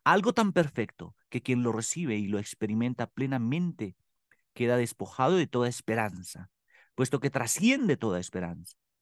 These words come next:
Hasta el momento en que tenga lugar esta resurrección,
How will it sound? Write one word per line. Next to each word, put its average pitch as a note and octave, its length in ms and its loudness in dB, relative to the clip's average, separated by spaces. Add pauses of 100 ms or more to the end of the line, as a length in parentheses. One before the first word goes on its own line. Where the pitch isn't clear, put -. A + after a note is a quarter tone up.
(680)
Hasta - 260 -12
el G#2 100 -4
momento A2+ 520 0 (720)
en G#2+ 100 -6
que G#2+ 80 -6
tenga D3 260 0
lugar A2+ 300 2
esta G#2+ 180 -6
resurrección, G#2 800 -8